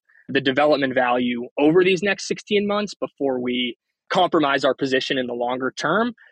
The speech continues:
That said, we're, we're open to, uh, fundraising opportunities. And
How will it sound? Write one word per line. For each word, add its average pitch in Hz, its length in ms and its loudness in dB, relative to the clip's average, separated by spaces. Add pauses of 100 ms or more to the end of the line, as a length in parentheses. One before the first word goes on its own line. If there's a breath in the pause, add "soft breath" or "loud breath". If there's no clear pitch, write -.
(140 soft breath)
That 151 260 -2
said, 156 360 0
we're, 135 260 0
we're 127 220 -2
open 160 340 2 (120)
to, 135 420 0 (280)
uh, 123 240 0
fundraising 165 460 0
opportunities. 131 800 -2
And 120 260 -10